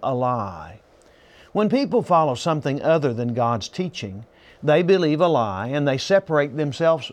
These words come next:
from God. Satan separates people from God by deceiving them with a counterfeit religion.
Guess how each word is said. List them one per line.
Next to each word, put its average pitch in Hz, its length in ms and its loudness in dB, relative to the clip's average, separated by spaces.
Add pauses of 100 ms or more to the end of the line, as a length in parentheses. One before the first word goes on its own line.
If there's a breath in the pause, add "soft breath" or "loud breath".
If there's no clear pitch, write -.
from 160 640 -2
God. 165 460 -2 (640 loud breath)
Satan 156 520 0
separates 131 640 0
people 143 320 0
from 131 220 -2
God 127 360 2
by 131 220 2
deceiving 139 640 0
them 143 180 0
with 135 160 0
a 123 100 0 (120)
counterfeit 180 760 0
religion. 143 920 -4